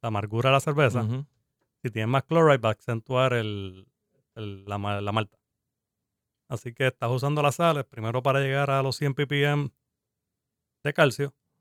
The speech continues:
Speaker 1: y la proporción de ese sulfate y chloride te debería acentuar un sabor sobre otro.
Speaker 2: Ok.
Speaker 1: Por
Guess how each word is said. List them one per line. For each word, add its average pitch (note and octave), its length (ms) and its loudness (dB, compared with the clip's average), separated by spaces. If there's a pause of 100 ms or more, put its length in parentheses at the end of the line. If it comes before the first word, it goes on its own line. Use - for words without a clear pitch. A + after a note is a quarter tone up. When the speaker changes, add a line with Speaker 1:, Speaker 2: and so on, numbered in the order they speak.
(320)
Speaker 1:
y D#3 120 -4
la D#3 100 0
proporción A#2 580 -2
de C3+ 100 2
ese C#3 280 0
sulfate C#3+ 540 -2
y - 20 -20
chloride D#3 400 2 (560)
te C#3 80 -4
debería A#2 560 0
acentuar C3+ 480 0
un B2+ 80 0
sabor C#3+ 320 4
sobre A2 240 2
otro. G2+ 240 0 (260)
Speaker 2:
Ok. F#2+ 200 -6
Speaker 1:
Por E2+ 160 -8